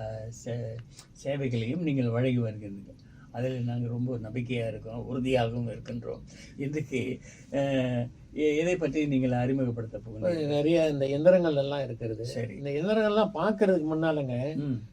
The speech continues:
Speaker 2: நம்முடைய சமுதாயத்துக்கு ரொம்ப ஒரு, ஒரு வேண்டுகோள். அதாவது, மனிதன் மனிதனாக வாழ வேண்டுங்க.
Speaker 1: சரி.
Speaker 2: வன்முறையிலேருந்து
Speaker 1: ம்.
Speaker 2: நம்முடைய சமுதாயம்,
Speaker 1: விலகி இருக்கணும்.
Speaker 2: அஹ், இளைய சமுதாயம் குறிப்பாக விலகி இருக்கணுங்க.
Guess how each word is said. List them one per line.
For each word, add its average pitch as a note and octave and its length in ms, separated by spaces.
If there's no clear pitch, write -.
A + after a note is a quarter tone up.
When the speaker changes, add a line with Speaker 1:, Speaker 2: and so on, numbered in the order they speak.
Speaker 2:
நம்முடைய E3+ 480
சமுதாயத்துக்கு F#3 720
ரொம்ப E3+ 240
ஒரு, C#3+ 240
ஒரு A#2+ 260
வேண்டுகோள். D#3 520
அதாவது, D3 580
மனிதன் G#3+ 440
மனிதனாக F#3 560
வாழ D#3 240
வேண்டுங்க. A#2+ 300
Speaker 1:
சரி. A#2+ 280
Speaker 2:
வன்முறையிலேருந்து A#3+ 1000
Speaker 1:
ம். A#3 60
Speaker 2:
நம்முடைய E3+ 500
சமுதாயம், E3+ 960
Speaker 1:
விலகி C3+ 320
இருக்கணும். C3 380
Speaker 2:
அஹ், C3+ 60
இளைய D#3+ 360
சமுதாயம் C#3+ 600
குறிப்பாக C3+ 640
விலகி D3+ 420
இருக்கணுங்க. A#2 420